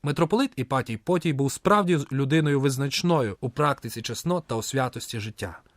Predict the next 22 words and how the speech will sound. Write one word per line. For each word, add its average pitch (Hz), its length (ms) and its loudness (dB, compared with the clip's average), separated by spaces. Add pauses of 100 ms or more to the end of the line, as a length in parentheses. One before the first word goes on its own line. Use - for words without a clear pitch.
(140)
Походив 202 480 4
із 123 100 -2
магнатського 143 640 -2
роду, 110 380 0 (320)
здобув 151 560 2
на 131 140 0
той 139 160 0
час 127 280 -2
високу 156 440 2
освіту, 120 540 -4 (200)
займав 139 380 0
відповідальні 160 600 2
державні 131 500 -2
становища. 101 760 -6 (600)
Згодом 180 540 2 (260)
зрікся 196 480 2 (120)
урядів 175 440 4
заради 110 340 -2
церкви. - 540 -6 (420)
Будучи 160 400 0
берестейсько-володимирським 135 1300 2
старостою, 175 680 0